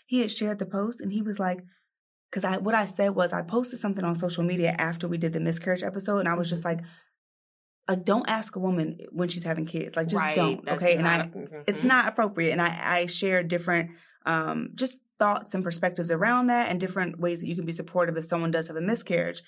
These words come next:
Speaker 1: And this guy shared the post and he was like, "This really gave me something to think about." And I was like, "Mm, okay."
Speaker 2: We are changing lives
Speaker 1: Okay,
Speaker 2: over
Speaker 1: that was so
Speaker 2: here.
Speaker 1: cool. Yeah.
Speaker 2: Yes.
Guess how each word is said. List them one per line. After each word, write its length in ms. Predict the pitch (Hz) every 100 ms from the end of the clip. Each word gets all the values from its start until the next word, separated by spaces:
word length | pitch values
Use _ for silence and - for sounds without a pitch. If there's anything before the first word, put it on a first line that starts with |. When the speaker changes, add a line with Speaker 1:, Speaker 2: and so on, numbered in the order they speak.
| - -
Speaker 1:
And 140 | - 214
this 120 | 202
guy 380 | 196 214 269 294
shared 280 | - 254 247
the 60 |
post 300 | 240 262 -
and 80 | 220
he 60 | 226
was 120 | 220
like, 160 | 202
"This 200 | 202 247 208
really 180 | 208
gave 200 | 208 208
me 80 | 208
something 280 | 220 214 226
to 60 | 233
think 180 | 330
about." 280 | 254 170 165
And 100 | 254
I 40 | 320
was 140 | 349
like, 200 | 349 311 - _ _ _ _ _ _ - 960 960 339
"Mm, 360 | 202 170 170 - - - 226
okay." 380 | 311 349 359
Speaker 2:
We 180 | 233 311
are 100 | -
changing 400 | - 294 311 330
lives 360 | 320 349 349 494
Speaker 1:
Okay, 300 | 339 339 359
Speaker 2:
over 80 | 349
Speaker 1:
that 160 | 311 320
was 120 | 254
so 60 |
Speaker 2:
here. 320 | 214 160 160 160
Speaker 1:
cool. 200 | 175 190
Yeah. 140 | - 285
Speaker 2:
Yes. 800 | 320 214 180 156 180 170 -